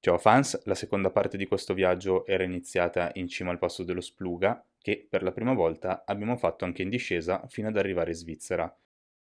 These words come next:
Man mano che facevamo la discesa ci siamo accorti che i tornanti erano veramente stretti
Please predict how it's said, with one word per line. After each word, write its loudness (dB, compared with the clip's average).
Man -2
mano 2
che -8
facevamo 2
la 2
discesa 0
ci -6
siamo -4
accorti 0
che -2
i -2
tornanti -2
erano 0
veramente -2
stretti -4